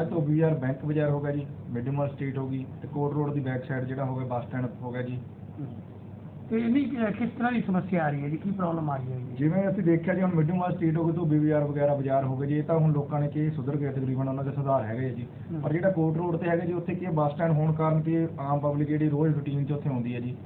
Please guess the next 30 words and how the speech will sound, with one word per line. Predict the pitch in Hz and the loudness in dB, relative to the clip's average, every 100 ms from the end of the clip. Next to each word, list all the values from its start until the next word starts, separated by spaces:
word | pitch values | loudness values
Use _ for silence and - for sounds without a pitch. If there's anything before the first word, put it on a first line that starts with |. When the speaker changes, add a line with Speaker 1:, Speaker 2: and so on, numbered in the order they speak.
| - | -8
Speaker 2:
ਹੂੰ। | 156 | -4
Speaker 1:
ਤੇ | 160 | -2
ਉਹਨਾਂ | 185 196 | 2 2
ਦੇ | |
ਦੁਕਾਨਦਾਰ | 160 156 165 170 175 | 2 2 2 0 0
ਜਿਹੜੇ | 170 170 | 0 0
ਹੈਗੇ, | 180 | 0
ਕੁਛ | 156 156 | 0 0
ਨਾ, | 165 156 | 0 2
ਨਾ | 156 | 0
ਕੁਛ | 156 151 | 0 -2
ਆਪਦਾ | 151 151 | 0 0
ਸਮਾਨ | 156 143 127 | 0 0 0
ਬਾਹਰ | 127 151 | 0 0
ਫੁੱਟਪਾਥਾਂ | 151 135 143 147 | -2 -2 -4 -2
ਉੱਤੇ | 143 143 | -4 -2
ਰੱਖ | 143 107 | -2 -2
ਦਿੰਦੇ | 123 139 | -4 -4
ਆ, | |
ਜਿਹਦੇ | 139 139 | -2 -2
ਕਾਰਨ | 160 156 | 0 0
ਕੀ | 147 156 | 0 0
ਆਮ | 147 143 | 0 0
ਪਬਲਿਕ | 135 139 143 | -2 -2 0
ਨੂੰ | 147 | 0
ਤੁਰਨ | 143 131 139 | 0 -2 -4
ਫਿਰਨ | 147 139 | -4 -4
ਦੇ | 135 | -4
ਵਿੱਚ | 131 135 | -4 -6
ਉੱਥੋਂ | 120 135 | -4 -4